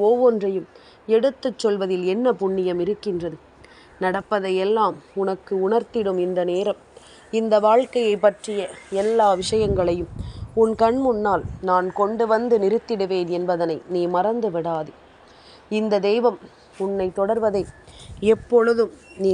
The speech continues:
சரியாக புரிந்து கொள்கிறாய் என்றால், இந்த பிரத்யங்கரா உடனிருந்து உன்னை காப்பதை நீ தெளிவாக எந்த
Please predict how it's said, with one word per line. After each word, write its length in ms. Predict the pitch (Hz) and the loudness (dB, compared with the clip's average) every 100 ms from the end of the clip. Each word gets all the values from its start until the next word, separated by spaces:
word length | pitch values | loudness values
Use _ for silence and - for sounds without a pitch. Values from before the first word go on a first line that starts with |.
| 185 | 0
சரியாக 640 | 208 196 202 196 220 202 | 0 0 2 2 2 0
புரிந்து 440 | - 220 254 247 226 | -2 0 0 0 0
கொள்கிறாய் 540 | 202 190 185 180 170 175 | 0 0 0 0 0 -2
என்றால், 360 | 185 190 - _ _ - - _ - | -4 -4 -6 _ _ -20 -20 _ -6
இந்த 220 | 214 208 | -2 0
பிரத்யங்கரா 720 | 202 214 - 254 240 208 196 185 - - - | 0 -2 -2 -2 0 2 2 2 -2 -20 -12
உடனிருந்து 640 | 190 202 214 214 240 262 233 190 | -4 0 2 2 0 0 -2 -2
உன்னை 260 | 185 180 170 | -4 -6 -6
காப்பதை 520 | 185 196 - 185 220 - _ - - - - | -4 -4 -2 -6 -6 -12 _ -20 -20 -20 -6
நீ 120 | 214 214 202 | -2 -2 0
தெளிவாக 640 | 233 254 240 220 185 185 - - - 185 185 | 0 0 2 2 2 -2 -4 -8 -14 -6 -4
எந்த 260 | 196 240 | -2 -2